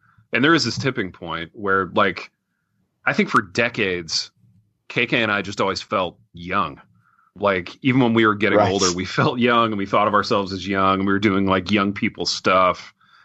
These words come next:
Speaker 1: And yeah, now it's like, huh, I wonder, I wonder what happened or what changed. It wasn't, like, an overnight thing, but, uh,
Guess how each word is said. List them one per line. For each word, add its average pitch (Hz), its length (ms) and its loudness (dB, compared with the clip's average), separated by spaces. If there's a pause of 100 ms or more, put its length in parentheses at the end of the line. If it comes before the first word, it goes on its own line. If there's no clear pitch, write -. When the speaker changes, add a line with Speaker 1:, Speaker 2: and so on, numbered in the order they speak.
(240)
Speaker 1:
And 90 640 -2 (260)
yeah, 131 160 2
now 104 380 2
it's 92 200 -4
like, 92 520 -2 (520)
huh, 127 280 -2 (600)
I 98 80 -2
wonder, 117 480 2 (120)
I 120 80 2
wonder 139 180 2
what 123 160 2
happened 113 440 0
or 95 100 -6
what 101 160 -4
changed. 98 440 -6
It 98 100 -6
wasn't, 98 220 -4
like, 98 120 -2
an 98 80 -2
overnight 90 440 0
thing, 82 280 -2
but, 82 380 -2
uh, 82 420 4